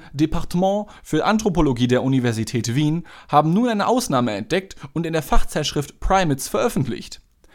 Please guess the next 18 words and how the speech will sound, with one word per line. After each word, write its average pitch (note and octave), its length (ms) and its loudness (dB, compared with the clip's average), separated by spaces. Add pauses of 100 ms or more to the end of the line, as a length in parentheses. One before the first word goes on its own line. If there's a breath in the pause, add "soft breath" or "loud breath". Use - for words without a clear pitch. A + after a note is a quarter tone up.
(240 soft breath)
Demnach A#2 460 0
intensiviert D#3 640 -2
sich G#3+ 160 -6
bei E3 140 0
Japan-Makakenweibchen D#3 1600 0 (200 loud breath)
zum F3 180 -4
Zeitpunkt A#3 440 -4
der F#3 80 2
möglichen A3 420 2
Befruchtung C#3+ 480 4
die B2 80 2
Rötung G3 380 2
der F#3+ 100 2
Brustwarzen, C3+ 720 -2 (220 loud breath)
was F3 260 0
als C#3+ 320 -4 (140 soft breath)
Fruchtbarkeitssignal C#3 1200 -2
gilt.“ D3 500 -2